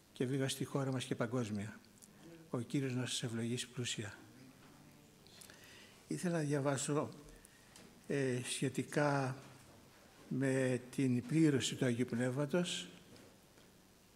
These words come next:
που οδηγεί και καταλήγει στον καρπό του Αγίου Πνεύματος, και ο καρπός του Αγίου, του Αγίου Πνεύματος, όπως ξέρουμε όλοι, και από το Κορινθίους Ι Γ Γ ένα, είναι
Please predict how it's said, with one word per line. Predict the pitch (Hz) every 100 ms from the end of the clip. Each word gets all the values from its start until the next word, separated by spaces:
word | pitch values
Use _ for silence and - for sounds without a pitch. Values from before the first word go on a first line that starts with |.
| - -
που | - 151 147 139 156
οδηγεί | 135 131 156
και | 156
καταλήγει | 151 135 139 143 139
στον | 131 135
καρπό | 123 120 156
του | 139
Αγίου | 127 117
Πνεύματος, | 113 127 143 135 170 - - - - - - - - - - -
και | - 143 139 131
ο | 127
καρπός | 127 131
του | 139
Αγίου, | 131 123 -
του | -
Αγίου | 127 123 127
Πνεύματος, | 143 135 -
όπως | 123 127 -
ξέρουμε | 151 127 117
όλοι, | 127 151 165 156 - - - - - - - - - -
και | - 139
από | 131 127
το | - 131 120
Κορινθίους | 139 123 117 139 127 -
Ι | 135 113
Γ | 127 127 127 110 131 - - - - - -
Γ | 117 113 131 135 123 110 165 160
ένα, | 131 143 156 156 - - - - - - -
είναι | 139 143 139 139 131 127